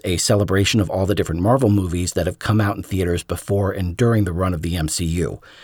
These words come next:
And so it's all of the X-Men movies, the Fantastic Four movies, the Blade movies, the Spider-Man movies with Sam Raimi, the Spider-Man movies with,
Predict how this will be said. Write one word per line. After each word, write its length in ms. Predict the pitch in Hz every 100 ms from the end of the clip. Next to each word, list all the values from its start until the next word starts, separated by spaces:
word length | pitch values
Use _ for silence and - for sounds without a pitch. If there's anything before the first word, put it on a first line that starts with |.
| - - - 101
And 360 | 98 92 92
so 340 | - 95 90 92
it's 240 | 98 -
all 180 | 90 92
of 200 | 85 -
the 120 | 98
X-Men 320 | 101 - 101
movies, 340 | 104 95 95 -
the 60 |
Fantastic 460 | - 80 82 - -
Four 240 | 117 107
movies, 400 | 107 104 98 95
the 80 | 85
Blade 380 | 92 101 98 95
movies, 500 | 104 95 98 95 -
the 100 | 82
Spider-Man 580 | - - 101 98 104 104
movies 320 | 104 101 92
with 80 | 87
Sam 280 | - 85 80
Raimi, 340 | 98 110 104
the 80 | 90
Spider-Man 480 | - 92 87 85 85
movies 400 | 85 85 85 -
with, 580 | 85 82 80 - -